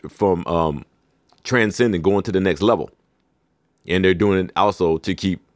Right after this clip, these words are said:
the pinkazoids from dying because they can't go. They have to stay here, and whatever happens, you know, whatever happens, happens. This world is always gonna be here. You can't destroy this re-, this realm, you know, 'cause we think it's a rock floating through space or whatever like that, which is nonsense. It's a realm.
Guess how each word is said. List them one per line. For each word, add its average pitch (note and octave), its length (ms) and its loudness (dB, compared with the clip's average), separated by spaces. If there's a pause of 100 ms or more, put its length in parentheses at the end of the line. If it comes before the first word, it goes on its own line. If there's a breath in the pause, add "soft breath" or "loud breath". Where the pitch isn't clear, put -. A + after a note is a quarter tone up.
(120)
the D#2+ 100 -6
pinkazoids E2+ 460 0
from D#2+ 140 -6
dying F2+ 320 2
because D#2+ 240 0
they F2 120 2
can't F2 280 0
go. G2+ 260 2 (880)
They F2 140 0
have G2+ 160 2
to F#2 80 -4
stay G2+ 240 2
here, G2 200 4
and F#2 100 0
whatever F#2 240 2
happens, F#2 380 -2 (460 soft breath)
you A2+ 120 0
know, D2 180 -2 (360)
whatever F#2+ 320 4
happens, F#2 260 -2
happens. G2 380 -2 (320)
This C#3+ 160 0
world A#2 340 4
is F#2 80 -2
always G#2 200 0
gonna F#2 140 0
be A#2 180 0
here. C#2 240 -6 (180)
You F#2+ 100 -14
can't B2+ 240 -2
destroy G2 340 4
this E2+ 200 0
re-, F#2+ 340 2
this E2 200 -4
realm, D#2 440 0 (600 soft breath)
you A2 120 -2
know, D#2+ 200 2
'cause E2+ 180 -2
we G2 100 0
think F#2+ 160 0
it's E2+ 140 -2
a D#2+ 120 2
rock E2 380 0
floating F#2 320 -2
through F2 140 -4
space F2+ 400 -2
or D#2 60 -2
whatever D#2 260 0
like D2 220 0
that, D#2 180 0
which E2 140 -2
is C#2+ 80 -8
nonsense. E2+ 480 0
It's F2+ 100 -4
a F2 60 2
realm. D2 460 0